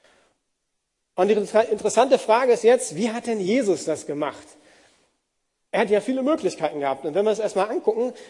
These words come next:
dann merke ich, Jesus hat schwerpunktmäßig in kleine Gruppen investiert. Also es gab so die siebzig, die wabern so ein bisschen rum und tauchen mal auf. Nicht so häufig. Und dann merkt man plötzlich, die zwölf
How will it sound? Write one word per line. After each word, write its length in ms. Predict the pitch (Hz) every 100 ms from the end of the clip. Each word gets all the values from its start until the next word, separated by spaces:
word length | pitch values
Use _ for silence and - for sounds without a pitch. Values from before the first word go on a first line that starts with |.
| -
dann 120 | 175
merke 300 | 170 233 226
ich, 160 | 220 220
Jesus 600 | 175 277 208 233 - - - - - _ _
hat 160 | - 175
schwerpunktmäßig 1080 | - 170 247 269 220 - 190 220 233 220 -
in 160 | 190 -
kleine 400 | 214 233 254 214
Gruppen 280 | 233 -
investiert. 540 | 180 143 131 - 123 107 _ _ _
Also 180 | 180 180
es 60 |
gab 200 | 208 240
so 100 | 214
die 120 | 175 160
siebzig, 680 | 139 240 - 311 330 - - - -
die 160 | 180
wabern 420 | 156 214 226 214 185
so 80 | 170
ein 60 |
bisschen 360 | 233 - 202 175
rum 240 | 185 285
und 160 | 226 -
tauchen 340 | 190 214 190
mal 120 | 156
auf. 420 | 160 185 349 - - - _ _ _ _
Nicht 220 | 147 -
so 140 | - 120
häufig. 500 | 139 151 240 - - - - - _
Und 80 | 196
dann 100 | 202
merkt 200 | 233 277
man 140 | 220
plötzlich, 460 | 220 226 247 240 - - -
die 120 | 165 143
zwölf 440 | - 226 226